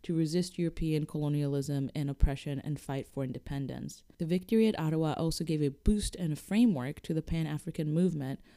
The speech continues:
which sought to unify and liberate all people of African descent. The Battle of Adwa became a symbol of African resistance to imperialism and helped to inspire other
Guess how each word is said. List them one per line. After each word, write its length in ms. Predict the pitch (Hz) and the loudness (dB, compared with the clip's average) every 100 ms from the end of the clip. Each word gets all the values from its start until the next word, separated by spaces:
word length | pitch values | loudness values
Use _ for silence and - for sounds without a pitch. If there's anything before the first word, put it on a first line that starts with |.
| - | -4
which 180 | 165 - | -4 -2
sought 240 | 185 180 | -2 -2
to 100 | - | -2
unify 400 | 165 165 160 160 | -2 -2 -2 -2
and 140 | 151 147 | -2 -2
liberate 400 | 143 147 139 - | -2 -2 -2 -4
all 200 | 156 151 | -4 -4
people 440 | - 147 - 135 131 | -4 -6 -4 -4 -4
of 100 | 151 | -6
African 480 | - 143 - 143 139 | -8 -8 -6 -6 -4
descent. 440 | - 151 131 - - _ - | -6 -6 -6 -8 -12 _ -4
The 100 | 165 | 0
Battle 280 | 175 175 180 | 2 2 2
of 80 | |
Adwa 320 | 175 170 170 165 | 0 -2 0 -2
became 380 | 160 - 165 | -2 -2 -2
a 40 | 156 | -2
symbol 460 | - 190 185 175 | -2 0 2 0
of 80 | 151 | -2
African 460 | 143 156 165 165 160 | -6 -8 -6 -4 -4
resistance 680 | 156 151 160 - 156 151 - | -4 -4 -6 -6 -6 -4 -4
to 120 | 160 | -4
imperialism 800 | 147 - 147 147 147 143 151 143 - | -2 -2 0 -2 -4 -4 -6 -6 -4
and 160 | 151 | -6
helped 280 | 131 165 - | -2 -4 -4
to 80 | 175 | -6
inspire 520 | 156 - 147 147 147 | -6 -6 -4 -2 -2
other 340 | - 160 165 | -4 -2 -2